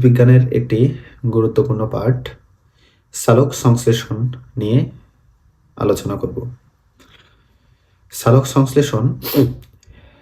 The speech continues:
একটি জৈব রাসায়নিক বিক্রিয়া। যে বিক্রিয়া যদি পৃথিবীতে সংঘটিত না হতো, তাহলে পৃথিবীতে আজ যে প্রাণ দেখা যায়, এ প্রাণের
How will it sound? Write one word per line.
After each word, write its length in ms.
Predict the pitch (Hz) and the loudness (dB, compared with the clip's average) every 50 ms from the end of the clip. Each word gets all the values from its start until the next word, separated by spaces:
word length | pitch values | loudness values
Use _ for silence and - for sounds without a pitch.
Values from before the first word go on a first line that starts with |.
| _ _ _ _ - | _ _ _ _ -20
একটি 140 | - - 127 123 120 | 0 2 2 4 6
জৈব 200 | 117 113 113 120 117 113 | 6 6 6 6 4 4
রাসায়নিক 380 | 107 - - 120 113 117 113 - - | 4 0 -2 -2 -2 -2 -2 -2 -4
বিক্রিয়া। 340 | - - - - 123 - - _ _ _ _ _ _ _ _ _ _ _ _ _ _ _ _ _ _ _ _ _ _ - | -6 -6 -6 -10 -14 -14 -14 _ _ _ _ _ _ _ _ _ _ _ _ _ _ _ _ _ _ _ _ _ _ 2
যে 120 | 117 120 117 117 | 4 6 6 8
বিক্রিয়া 280 | 123 123 - 127 127 123 123 120 | 6 4 6 6 4 6 6 4
যদি 180 | 113 110 113 127 123 - - - - _ _ _ _ _ _ _ _ _ _ - - _ _ _ _ _ - | 4 4 2 0 0 -2 -6 -14 -20 _ _ _ _ _ _ _ _ _ _ -20 -20 _ _ _ _ _ 2
পৃথিবীতে 380 | 127 120 120 127 113 107 107 107 - - | 2 4 6 6 4 4 4 2 0 0
সংঘটিত 400 | 113 107 107 113 120 127 120 120 117 110 | -2 -2 0 0 0 0 0 0 -2 -2
না 60 | 107 107 113 | -2 -4 -6
হতো, 200 | 113 - 110 110 123 123 - - _ _ _ _ _ _ _ _ _ _ _ _ _ _ | -6 -6 -4 -6 -6 -6 -8 -14 _ _ _ _ _ _ _ _ _ _ _ _ _ _
তাহলে 220 | 117 117 117 104 101 95 - | 2 4 4 2 0 2 2
পৃথিবীতে 460 | 123 123 - 131 135 131 120 - 107 117 127 - - - _ _ _ _ _ _ _ _ _ _ _ _ _ _ _ _ - | 2 2 4 4 4 4 4 2 0 0 -2 -4 -6 -12 _ _ _ _ _ _ _ _ _ _ _ _ _ _ _ _ -4
আজ 80 | 107 104 - | -4 -2 0
যে 80 | - 123 120 | -2 0 2
প্রাণ 180 | 120 110 107 107 107 | 2 2 2 2 0
দেখা 220 | 110 107 - 120 120 | 0 0 0 0 0
যায়, 240 | 107 98 101 117 151 165 - - - _ _ _ _ _ _ _ _ _ - | 0 0 0 0 -2 -2 -6 -12 -20 _ _ _ _ _ _ _ _ _ -4
এ 60 | 120 120 - | -4 -2 0
প্রাণের 300 | - 107 110 117 117 | 0 2 4 4 2